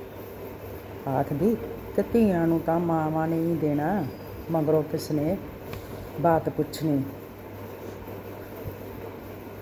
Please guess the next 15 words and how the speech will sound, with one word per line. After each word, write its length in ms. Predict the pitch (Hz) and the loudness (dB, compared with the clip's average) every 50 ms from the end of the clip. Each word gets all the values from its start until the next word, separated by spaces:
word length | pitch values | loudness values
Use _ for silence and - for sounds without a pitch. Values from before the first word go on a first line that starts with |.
| - - - | -12 0 6
ਤੁਹਾਡਾ 280 | 185 175 151 139 151 151 | 8 8 8 8 6 6
ਉਨਾ 260 | 147 147 147 156 156 | 6 4 4 4 2
ਚਿਰ 240 | 151 - 160 156 156 | 2 2 2 2 2
ਹੀ 180 | 151 139 131 | 0 -2 -4
ਹੈ 60 | 135 - - - - - - - - - - - - - - - - - - - - - - - - - - - - - - - - - - - - - - | -4 -6 -8 -12 -12 -12 -14 -14 -14 -14 -14 -14 -12 -12 -12 -12 -12 -12 -12 -12 -12 -12 -12 -12 -12 -12 -12 -12 -12 -12 -10 -10 -10 -10 -10 -10 -10 -6 -2
ਜਿੰਨਾ 300 | 147 165 160 151 151 143 | 2 2 4 4 4 4
ਚਿਰ 180 | 139 - - 147 - - - - - - - | 4 4 2 2 2 0 -8 -8 -8 -4 0
ਮੈਂ 200 | 151 165 151 135 | 4 4 4 4
ਬੈਠੀ 400 | 120 123 120 117 - - - 127 | 4 2 0 0 -2 -6 -8 -6
ਹਾਂ। 120 | 123 120 120 - - - - - - - - - - - - - - - - - - - - | -6 -6 -6 -8 -10 -12 -12 -12 -12 -12 -12 -12 -12 -12 -12 -12 -10 -10 -10 -10 -10 -10 -8
ਸਾਉਣ 400 | - - - 185 170 170 170 175 | -4 2 4 6 6 6 6 4
ਵੇਲੇ 260 | 175 175 180 180 180 175 | 4 4 4 4 4 4
ਮਿਲਣ 380 | 175 175 165 165 160 165 170 | 4 4 4 4 4 2 2
ਗਿਆ 300 | 160 165 160 165 170 170 - - - - - - - - - - - - - - - - - - - - - | 4 4 4 4 4 2 -2 -6 -10 -10 -10 -10 -12 -12 -14 -14 -12 -12 -12 -12 -12 -14 -14 -14 -10 -2 0
ਤਾਂ 280 | 151 151 151 160 165 | 2 2 2 2 0